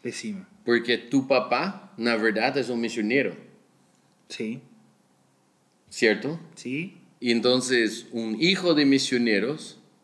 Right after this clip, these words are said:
Speaker 2: nunca escuchó de Gran Comisión.
Speaker 1: Totalmente. Nunca entendimos el concepto de la Gran Comisión. O sea,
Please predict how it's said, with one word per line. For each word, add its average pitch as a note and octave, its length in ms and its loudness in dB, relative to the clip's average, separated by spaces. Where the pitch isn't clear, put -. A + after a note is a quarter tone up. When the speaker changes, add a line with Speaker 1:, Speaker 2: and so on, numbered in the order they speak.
Speaker 2:
nunca E3 380 4
escuchó C3+ 460 0
de A#2+ 100 0
Gran A2 220 -4
Comisión. F#2+ 500 -8
Speaker 1:
Totalmente. G#2+ 640 -10
Nunca C#3+ 300 4
entendimos E3+ 640 0
el E3 100 -2
concepto E3+ 640 -2
de D3+ 80 2
la D3 100 2
Gran B2 220 -2
Comisión. B2 560 -8
O - 40 -20
sea, A2+ 340 -16